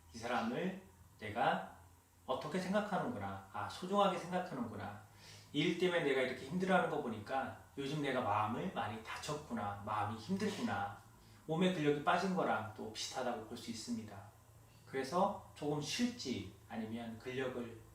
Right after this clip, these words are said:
키울지 생각을 하시면 되고요. 아, 기꺼이 그렇게 잘 보내주시고 만나주시면 시간은 좀 짧아질 수 있고, 그리고 그것으로 인해서 여러분들이 단순히 이겨내고 지나가는 게 아니라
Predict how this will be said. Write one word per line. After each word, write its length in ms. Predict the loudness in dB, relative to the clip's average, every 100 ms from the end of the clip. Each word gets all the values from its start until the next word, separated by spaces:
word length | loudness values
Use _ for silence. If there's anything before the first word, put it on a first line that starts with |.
| -20
키울지 920 | -10 0 0 0 -2 -4 -2 -2 -4 -12 -18 -20 -20 -20 -20
생각을 400 | -10 -2 0 0
하시면 340 | -4 -6 -6
되고요. 420 | -6 -8 -8 -8 -8 -14 -20 -20 -14
아, 100 | -12
기꺼이 480 | -8 0 6 6 4
그렇게 380 | 0 -2 -2 -4
잘 580 | -2 2 4 4 0 -2
보내주시고 720 | -2 0 0 0 -6 -2 -2
만나주시면 880 | 0 0 0 -2 -6 -6 0 0 0 -10 -18
시간은 460 | -8 2 4 4 2
좀 180 | -4 -2
짧아질 480 | 4 8 8 6
수 160 | 0 -6
있고, 540 | -8 -8 -8 -6 -8 -12 -20 -20
그리고 200 | -10 -8
그것으로 380 | -4 -4 -2 -2
인해서 320 | -2 -2 -4
여러분들이 680 | -4 -4 -6 -6 0 0 -2 -14 -20 -6
단순히 460 | -2 -2 -2 -2
이겨내고 920 | -2 -2 2 2 4 0 -2 -6 -10 -20 -20 -10
지나가는 560 | -4 0 4 4 2 0
게 100 | -4
아니라 520 | -6 -6 -6 -6 -8